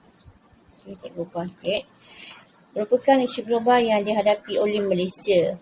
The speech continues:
Okey, Malaysia antara negara yang mengisytiharkan perang, eh.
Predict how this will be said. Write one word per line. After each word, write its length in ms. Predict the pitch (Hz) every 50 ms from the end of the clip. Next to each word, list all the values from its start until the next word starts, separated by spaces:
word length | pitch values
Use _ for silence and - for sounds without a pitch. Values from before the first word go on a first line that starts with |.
| - _ _
Okey, 240 | - 196 233 277 254
Malaysia 480 | 202 185 202 208 - - - - -
antara 240 | 196 - 196 196 202
negara 400 | 196 202 196 214 220 240 247 254
yang 320 | 247 247 226 214 202 185
mengisytiharkan 800 | 202 208 - - 220 226 220 220 220 220 - - 220 214 220 220
perang, 400 | - 214 226 233 220 190 180 175 180 202
eh. 80 | 262